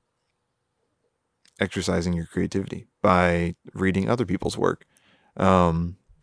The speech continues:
go online and just r-, read things, or read the back of, like,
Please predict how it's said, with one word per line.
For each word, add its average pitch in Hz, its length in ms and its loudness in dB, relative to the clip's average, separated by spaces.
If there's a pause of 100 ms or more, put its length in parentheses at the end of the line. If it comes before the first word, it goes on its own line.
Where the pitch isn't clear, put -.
(140)
go 101 160 8
online 101 480 4
and 101 80 2
just - 240 -4 (300)
r-, - 200 -16
read 87 360 -2
things, 92 380 0
or 92 220 0
read 101 240 2
the 101 80 -4
back 95 320 4
of, 95 300 2 (800)
like, 92 400 0